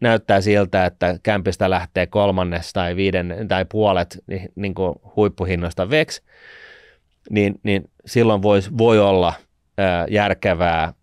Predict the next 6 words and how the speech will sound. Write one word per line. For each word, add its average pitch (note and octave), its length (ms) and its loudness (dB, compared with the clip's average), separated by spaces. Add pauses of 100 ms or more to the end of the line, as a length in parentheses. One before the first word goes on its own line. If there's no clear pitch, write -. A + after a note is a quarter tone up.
(520)
tota F2 300 -2
noin E2 260 -4
niin, E2 220 -4 (140)
ö, - 40 -8 (260)
ostaa - 540 -2 (920)
asunto F2+ 560 -4